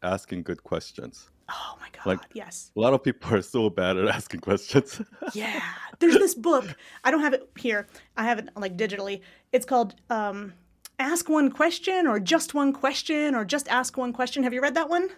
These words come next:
Speaker 1: No.
Speaker 2: Oh my God, it's amazing. It's like, how to kind of brainstorm questions and, and review which questions are actually better questions than others and, and kind of put them in a hierarchy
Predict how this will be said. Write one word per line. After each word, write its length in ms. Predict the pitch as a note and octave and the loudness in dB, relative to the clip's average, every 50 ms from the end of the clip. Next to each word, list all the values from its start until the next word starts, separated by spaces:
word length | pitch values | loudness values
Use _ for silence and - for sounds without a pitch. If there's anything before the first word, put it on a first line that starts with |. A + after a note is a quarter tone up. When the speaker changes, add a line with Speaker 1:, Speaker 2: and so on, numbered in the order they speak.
| _ _ _ _ _ _ _ _ _ - | _ _ _ _ _ _ _ _ _ -6
Speaker 1:
No. 240 | A#2 A#2 A2 G2+ F2+ - - _ _ _ _ - | -2 0 0 0 -2 -4 -12 _ _ _ _ -6
Speaker 2:
Oh 100 | A3+ A3 | -2 -2
my 120 | G#3+ G#3+ | -2 -2
God, 160 | G3 G3+ F#3+ F#3 | -2 -2 -4 -4
it's 120 | F#3 G3+ | -4 -6
amazing. 380 | G3 G3 G#3 G#3 G3+ F#3 F#3+ G3 | -6 -4 -4 -4 -4 -4 -6 -6
It's 160 | F#3 - A3 | -4 -2 2
like, 260 | A3 G#3+ G#3 - - _ - _ _ _ _ _ _ _ _ _ _ _ _ _ _ - - - | 2 2 0 -2 -8 _ -20 _ _ _ _ _ _ _ _ _ _ _ _ _ _ -14 -8 -2
how 300 | C#4+ C#4+ C#4+ D#4 D#4+ E4+ E4+ | 0 0 2 2 2 0 0
to 300 | - - D4+ D4 C#4+ C#4 | 0 0 0 0 0 0
kind 220 | - C#4+ C4+ B3 | -2 -2 -2 0
of 200 | A#3 A3+ A3 - - _ _ _ _ _ _ _ _ _ _ - | 0 -2 -2 -6 -14 _ _ _ _ _ _ _ _ _ _ -18
brainstorm 720 | G3+ B3 B3 B3 C4 C4+ C#4 D4+ D4+ C#4 - D4 C#4 C4+ C4+ | -8 -4 0 2 2 4 4 4 2 2 4 4 2 2 2
questions 540 | - C4 A#3 - - B3 B3 B3 B3+ A#3+ A3 | 0 -2 -4 -2 -2 -2 -2 0 -2 0 0
and, 280 | A3+ G3+ G3+ G#3 G#3+ - - - - _ _ - | 0 0 -2 -8 -10 -12 -16 -20 -20 _ _ -2
and 320 | - A#3+ A#3 A3+ A3 G#3+ F#3+ | 2 2 2 4 2 0 0
review 560 | G3+ A#3 A#3 G3+ F#3+ A#3 B3+ C4 C4 B3+ A#3+ | 0 0 0 2 2 4 4 6 6 4 4
which 380 | A3 G3 G3+ B3+ B3 - - _ | 2 2 0 -2 -2 -2 -6 _
questions 480 | - B3+ A3 - - - A#3+ A3+ A3 | -8 -8 -8 -6 -4 -2 -2 0 0
are 300 | G#3+ F#3+ F#3 F#3 F3+ - - - | 0 2 2 0 -2 -4 -2 -4
actually 280 | A3+ A#3 - G#3+ G3+ | -4 -2 -2 -6 -6
better 460 | F#3+ E3+ - - D4 C4+ C4+ C4+ A#3+ A3 | -8 -8 -2 0 0 2 4 2 2 0
questions 760 | - - B3+ - - - - - - D4 D#4+ E4+ F4+ G4 E4+ | 0 -2 -2 -2 -2 -4 -10 -4 -2 2 2 2 2 2 0
than 200 | A#3 A#3 A3 - - | 0 0 -2 0 0
others 480 | D4 D4 C4+ D4 C#4+ C#4+ C#4 C#4 C#4 C4+ | -2 0 2 2 2 4 4 4 2 2
and, 300 | - A3 G#3 G3+ G3 - | 0 -4 -4 -4 -6 -6
and 200 | - G#3 G3+ G3 | -6 -8 -8 -8
kind 120 | - G#3+ | -8 -8
of 120 | G#3 F#3+ - | -8 -6 -6
put 100 | - G#3+ | -4 -4
them 100 | A#3+ A3+ | -2 -2
in 80 | A3 G#3 | -2 -4
a 60 | F#3 | -6
hierarchy 920 | - - C#4 C#4+ D4 C#4 C4+ B3+ B3+ B3+ B3 - B3+ A#3+ A#3 A#3 A#3 A#3 | -6 -4 -2 2 4 4 4 4 4 2 0 -4 -4 -2 -2 -2 -4 -6